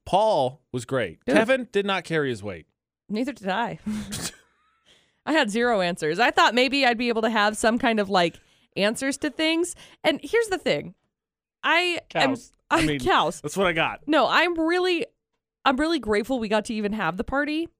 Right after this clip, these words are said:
Speaker 2: Like, I enjoyed the time. It was, it was a good time.
Speaker 1: It was a very good time.
Speaker 2: But, like, all of the answers to things were all old.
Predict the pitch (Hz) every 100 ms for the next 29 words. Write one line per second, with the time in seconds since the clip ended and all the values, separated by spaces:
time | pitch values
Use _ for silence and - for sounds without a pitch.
0 | _ _ - 240 226 214 190 196 196 196
1 | 208 175 170 165 - - 202 190 175 143
2 | 190 185 185 185 202 160 156 156 - 95
3 | 87 - - 165 214 247 - 247 220 -
4 | _ _ _ 247 277 320 294 294 233 208
5 | 233 - 269 240 262 220 170 156 160 196
6 | - - _ _ _ _ _ _ _ _
7 | _ _ _ - 220 233 - 233 277 302
8 | 302 - _ _ - 214 240 165 131